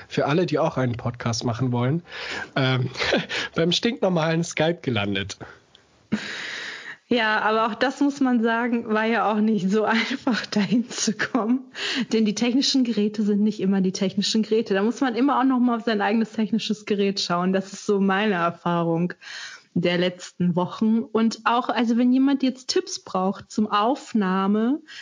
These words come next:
Speaker 2: zur Aufnahme von irgendwas, ähm, ich kann viele Apps empfehlen oder nicht <laughs> empfehlen, je nachdem, was ihr aufnehmen wollt.
Speaker 1: Ja, kannst du wirklich. Kann ich bestätigen.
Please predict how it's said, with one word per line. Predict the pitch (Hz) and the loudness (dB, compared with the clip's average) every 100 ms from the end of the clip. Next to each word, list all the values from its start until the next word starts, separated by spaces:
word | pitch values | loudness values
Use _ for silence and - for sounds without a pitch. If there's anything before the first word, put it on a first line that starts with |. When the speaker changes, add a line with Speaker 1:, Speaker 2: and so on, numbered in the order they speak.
| - | -8
Speaker 2:
zur | - 185 | -2 0
Aufnahme | 254 - 214 185 196 | 0 0 0 2 0
von | 196 185 | 0 0
irgendwas, | 180 190 196 180 175 208 - - 254 | 2 2 2 0 0 0 -4 -12 -8
ähm, | - 185 180 185 185 190 190 196 | -2 0 2 2 4 4 2 0
ich | 262 - | -2 0
kann | 262 | 0
viele | 254 285 254 | 2 2 2
Apps | 233 185 - | 2 -2 -2
empfehlen | 196 190 190 202 202 180 | -2 0 2 2 2 2
oder | 180 | 2
nicht | 196 208 - - | 2 2 0 0
<laughs> | |
empfehlen, | 214 - - 175 185 170 | -2 -4 -4 0 0 0
je | - | 2
nachdem, | 294 330 320 285 247 | 2 2 2 2 4
was | 262 269 | 2 2
ihr | 208 | 2
aufnehmen | 190 214 214 190 190 | 2 2 2 2 2
wollt. | 175 175 180 - _ _ _ _ _ - - - - - | 2 0 -2 -6 _ _ _ _ _ -20 -16 -16 -12 -2
Speaker 1:
Ja, | 120 117 - - | 0 -2 -4 -8
kannst | - 131 - | -6 -4 -2
du | 123 | -2
wirklich. | 123 123 113 - - - - | -2 -2 -4 -6 -12 -18 -6
Kann | 151 | -2
ich | 147 139 - - | 0 -2 -6 -8
bestätigen. | - 139 135 127 110 | -4 0 0 0 -2